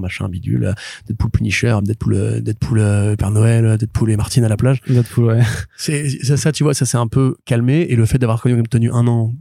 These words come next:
Speaker 1: quasiment et demi, sans nouvelle série, ça veut bien dire que le,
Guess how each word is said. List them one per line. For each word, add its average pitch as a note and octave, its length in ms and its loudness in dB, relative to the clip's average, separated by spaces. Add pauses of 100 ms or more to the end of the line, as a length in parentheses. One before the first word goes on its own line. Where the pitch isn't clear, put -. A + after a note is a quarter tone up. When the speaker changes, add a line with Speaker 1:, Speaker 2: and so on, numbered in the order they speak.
Speaker 1:
quasiment A2 320 0
et G#2+ 60 0
demi, B2+ 300 0
sans A2+ 340 0
nouvelle G#2+ 220 2
série, B2 320 0
ça A#2 140 -4
veut A2 100 0
bien A2 160 0
dire B2 220 -2
que C3+ 200 0 (960)
le, A#2 220 2